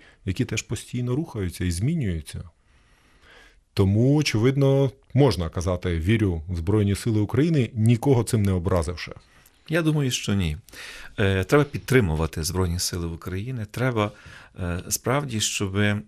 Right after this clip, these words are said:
Speaker 2: наші Збройні Сили, е, ну, користувалися, е, загальнонаціональною повагою. Я пригадую таку одну фразу, яку почув був від одного,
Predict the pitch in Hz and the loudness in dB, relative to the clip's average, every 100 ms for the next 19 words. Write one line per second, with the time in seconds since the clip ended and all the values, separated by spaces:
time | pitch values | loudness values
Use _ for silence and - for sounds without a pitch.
0 | _ 107 123 - 101 92 120 110 98 - | _ -2 -2 -2 -4 -2 0 0 0 0
1 | 131 120 - - - - - - 92 92 | 0 -2 -4 -10 -20 -20 -16 -4 -2 0
2 | 90 87 92 98 110 113 143 107 - _ | 0 -2 -6 -8 -6 -2 -2 -4 -8 _
3 | - 107 101 107 143 135 - 104 107 - | -2 0 0 0 0 0 0 0 -2 -10
4 | - - - 92 - 90 98 101 139 131 | -20 -20 -14 -12 -6 -2 0 0 0 0
5 | 98 85 101 107 120 101 - 87 85 71 | -2 -2 0 0 2 -2 -2 -2 0 -2
6 | 69 71 - _ _ - - - - 160 | -6 -10 -16 _ _ -20 -20 -20 -6 -4
7 | 180 - - 127 175 160 131 101 156 151 | -4 -6 -4 -2 0 -2 -4 -4 -4 -2
8 | 123 139 127 - 160 135 104 104 - _ | -2 -4 -4 -4 -2 0 0 -2 -8 _
9 | _ - 170 - - - 101 120 120 - | _ -20 -20 -20 -16 -10 -4 -2 -2 -2
10 | 139 127 117 - 101 104 127 120 110 | 0 0 -2 -2 -2 0 0 0 -2